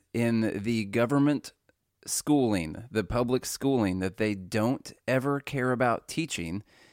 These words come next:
is economics or finances. And isn't that kinda weird if you think about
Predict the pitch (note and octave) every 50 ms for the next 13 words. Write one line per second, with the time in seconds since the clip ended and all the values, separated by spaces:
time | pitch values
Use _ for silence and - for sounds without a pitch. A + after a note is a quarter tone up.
0 | _ _ - - A2+ G2 - _ - C3 C3 - C3 B2 B2+ C#3+ D3+ C#3+ A2 G#2
1 | A2+ - - - - - - _ _ - - C3+ C3+ B2+ - - - D#3 D#3 D#3
2 | C#3+ A2+ F2 D#2 - - - - - - - - _ _ _ _ _ _ - C#3+
3 | D3+ - - G3 G3+ B3 A3+ G#3+ G3 E3+ - - - D3 C3+ C3+ C3 B2 A2 A#2+
4 | A#2 G2+ F2 C2+ G1+ - - - - A#2 - B2 A#2 - - C3 A#2 B2+ G#2+ A2
5 | G#2+ G2 F#2 -